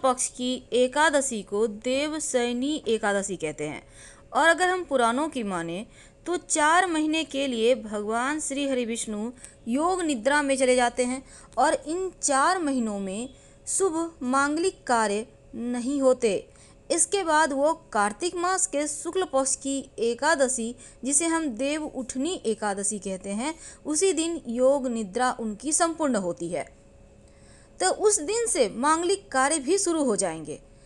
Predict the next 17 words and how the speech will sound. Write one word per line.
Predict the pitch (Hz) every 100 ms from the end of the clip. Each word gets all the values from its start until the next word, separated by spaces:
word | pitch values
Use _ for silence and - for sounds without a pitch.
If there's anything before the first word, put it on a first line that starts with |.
| - - - 208
देवशयनी | 359 415 415 427 440 480 -
एकादशी | 262 277 262 277 311 285 294 - - - _ _ -
इस | 311 -
बार | 226 220 226 226
बहुत | 226 277 285 254
ही | 247 220
दुर्लभ | 240 226 254
संयोग | - 226 220 220
में | 202 202
आई | 185 190
है, | 190 208 - - - - -
तो | 339
ऐसे | - 294 311 392
में | 302 294 330 - - - -
इस | 311 330
एकादशी | - 247 254 240 254 254 320
पर | - 214 214